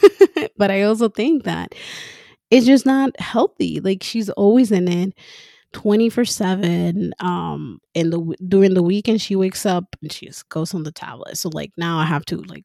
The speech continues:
wake up before her and be like, "Hey, don't go on the tablet." <sighs>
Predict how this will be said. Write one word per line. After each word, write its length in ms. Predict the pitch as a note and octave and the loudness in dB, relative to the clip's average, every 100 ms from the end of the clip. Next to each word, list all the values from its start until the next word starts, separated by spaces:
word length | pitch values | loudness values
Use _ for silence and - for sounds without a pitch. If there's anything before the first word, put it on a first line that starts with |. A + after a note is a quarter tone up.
| - | -8
wake 280 | F#3 F#3+ G3+ | -2 0 2
up 140 | G#3+ | 2
before 340 | G#3+ G#3 F3 E3 | 2 -2 -2 -2
her 80 | E3 | -2
and 80 | |
be 100 | E3 | -4
like, 160 | D3 D#3+ | -6 -4
"Hey, 420 | E3 E3 D#3 D#3 _ _ _ | 0 2 0 -4 _ _ _
don't 160 | F3 E3 | -6 -2
go 80 | E3 | -2
on 160 | D#3+ | -2
the 100 | D#3+ | -4
tablet." 520 | F3+ F#3+ - - D2+ - _ - - _ _ _ _ _ _ _ _ | -6 -8 -10 -18 -20 -20 _ -20 -20 _ _ _ _ _ _ _ _
<sighs> 420 | - - - - | -20 -18 -18 -20